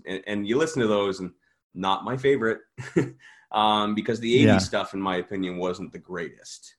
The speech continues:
Speaker 1: Uh, actually, you know, maybe if it
Speaker 2: Mm-hmm.
Speaker 1: was written in the sixties or seventies, it might have been different. But just the whole
Speaker 2: Yeah.
Speaker 1: eighties sound, it, it, it,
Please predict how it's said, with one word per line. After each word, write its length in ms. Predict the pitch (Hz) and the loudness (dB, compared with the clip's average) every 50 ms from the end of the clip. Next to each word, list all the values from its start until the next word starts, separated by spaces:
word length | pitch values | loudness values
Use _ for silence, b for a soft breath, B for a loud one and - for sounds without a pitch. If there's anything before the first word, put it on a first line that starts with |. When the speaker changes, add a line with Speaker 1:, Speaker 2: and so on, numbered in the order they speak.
| _ - 90 | _ -8 -4
Speaker 1:
Uh, 220 | 92 92 90 90 - - - - _ _ _ _ - | -4 -2 -2 -4 -8 -12 -20 -20 _ _ _ _ -2
actually, 260 | 120 123 123 - 131 | 0 0 0 2 2
you 60 | 123 135 | 4 4
know, 100 | 147 143 | 6 6
maybe 220 | 143 147 147 135 | 6 6 8 8
if 60 | 143 113 | 8 6
it 40 | 104 | 6
Speaker 2:
Mm-hmm. 80 | 147 | 6
Speaker 1:
was 120 | 139 120 120 | 4 4 4
written 160 | 135 127 131 | 2 2 4
in 60 | 127 | 2
the 80 | 127 123 | 2 4
sixties 340 | - 135 127 127 123 110 104 | 2 0 -2 -2 -4 -6 -6
or 40 | 95 | -4
seventies, 340 | - 113 113 120 139 143 135 | -2 0 0 2 0 0 0
it 60 | 104 | 0
might 100 | 98 95 | 0 0
have 60 | 92 | 0
been 120 | 95 92 | 0 -2
different. 300 | 82 82 78 - - - - _ _ _ _ _ _ _ - | -4 -4 -6 -8 -12 -18 -18 _ _ _ _ _ _ _ -6
But 320 | 117 113 107 98 90 - | 0 2 2 2 2 0
just 220 | - 123 117 - - | -2 -4 -4 -2 -2
the 80 | 120 | -4
whole 160 | 101 113 113 | 0 2 4
Speaker 2:
Yeah. 140 | 147 135 120 | 4 4 4
Speaker 1:
eighties 400 | 117 110 107 104 104 101 - - - | 4 0 0 -2 -4 -6 -6 -8 -6
sound, 380 | 98 90 90 87 92 90 87 | -6 -6 -6 -6 -6 -8 -6
it, 180 | - - 87 - | -8 -8 -8 -8
it, 200 | 98 101 90 - - | -8 -8 -10 -10 -14
it, 220 | - - 95 - | -12 -12 -12 -14